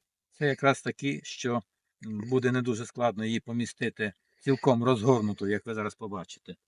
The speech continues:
в ґрунт. Ось таким чином. Так. Після цього вона закопується і залишається на дев'яносто днів.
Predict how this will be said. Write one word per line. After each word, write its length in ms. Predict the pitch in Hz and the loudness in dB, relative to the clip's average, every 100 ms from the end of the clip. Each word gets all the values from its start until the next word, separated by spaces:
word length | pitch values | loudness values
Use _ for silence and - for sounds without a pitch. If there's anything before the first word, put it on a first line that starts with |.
| _ - | _ -12
в 120 | 107 | -8
ґрунт. 520 | 113 127 175 - - _ _ _ - | -2 0 0 -6 -16 _ _ _ -4
Ось 180 | 170 | -4
таким 320 | - 110 110 101 | -4 -10 -10 -10
чином. 480 | - 101 143 196 - _ _ _ _ _ _ _ _ _ _ _ _ _ _ | -10 0 2 0 -4 _ _ _ _ _ _ _ _ _ _ _ _ _ _
Так. 280 | 123 110 - _ - _ _ _ | 2 2 -2 _ -20 _ _ _
Після 260 | 208 202 175 | 2 6 8
цього 280 | 226 185 | 12 12
вона 300 | 160 156 135 - - _ _ _ | 12 10 8 6 -8 _ _ _
закопується 1080 | 131 127 127 165 185 202 196 190 - 202 208 - _ _ _ _ _ _ _ _ _ _ | 0 4 6 8 8 10 10 8 8 8 8 6 _ _ _ _ _ _ _ _ _ _
і 200 | 196 220 | 0 0
залишається 1040 | 147 160 156 - 175 175 165 - 165 160 - - | 8 10 10 10 12 12 10 6 4 4 0 0
на 160 | 139 | 4
дев'яносто 520 | 139 120 120 117 - 101 | 8 8 8 4 2 0
днів. 280 | 85 85 | -2 -10